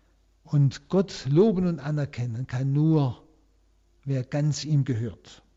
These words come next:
Dann die Verse vier und fünf. „Sie sind es, die sich nicht mit Frauen befleckt haben,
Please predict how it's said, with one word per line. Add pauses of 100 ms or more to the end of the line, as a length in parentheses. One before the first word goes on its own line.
(1800)
Dann
die
Verse
vier
und
fünf. (1900)
„Sie
sind
es, (800)
die
sich
nicht (400)
mit
Frauen
befleckt
haben,